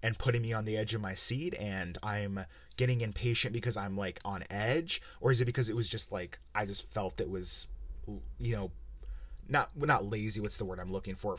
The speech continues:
It was boring." It was a boring, you know, kind of pacing they had to the film where it's like, "Get on with it already." I felt it was more of just like, "Come on, let's go. Let's, let's keep it moving.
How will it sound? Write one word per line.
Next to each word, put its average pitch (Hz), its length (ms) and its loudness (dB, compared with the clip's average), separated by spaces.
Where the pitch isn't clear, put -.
It 147 60 2
was 139 160 4
boring." 127 540 2
It 113 60 4
was 117 140 6
a 113 40 4
boring, 117 600 4
you 113 120 0
know, 90 380 0
kind - 180 0
of - 120 -2
pacing 110 380 2
they 98 60 -4
had 95 260 -4
to - 60 -6
the - 80 -8
film 92 440 -2
where 98 80 -2
it's 95 80 -6
like, 107 100 -4
"Get 110 140 0
on 117 180 4
with 104 160 -2
it 95 60 -4
already." 85 420 -2
I 117 120 2
felt 143 240 6
it 120 80 6
was 110 120 2
more 113 280 2
of 104 80 -2
just 101 160 -4
like, 92 160 -2
"Come 120 180 0
on, - 160 -6
let's 98 180 -2
go. 57 200 -6
Let's, - 200 -4
let's - 200 -4
keep 127 180 2
it 107 100 0
moving. 104 600 0